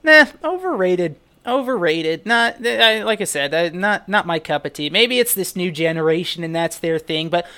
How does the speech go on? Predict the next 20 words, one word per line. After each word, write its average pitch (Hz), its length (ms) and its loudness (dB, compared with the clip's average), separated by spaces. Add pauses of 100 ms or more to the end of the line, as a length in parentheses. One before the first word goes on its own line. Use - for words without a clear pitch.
(120)
you 254 260 0
know, 269 60 4
as - 80 4
far 285 200 6
as 208 100 2
new 190 240 2
movies, 202 480 0 (360)
I 208 60 6
think 254 160 2
I'd 220 100 4
rather 196 180 2
watch 170 280 4
Tangled. 160 460 -4 (580)
Uh, 185 540 10
I 180 80 4
think 202 160 0
I'd 202 100 6
rather 190 240 4
watch 175 300 4
Brave, 156 600 2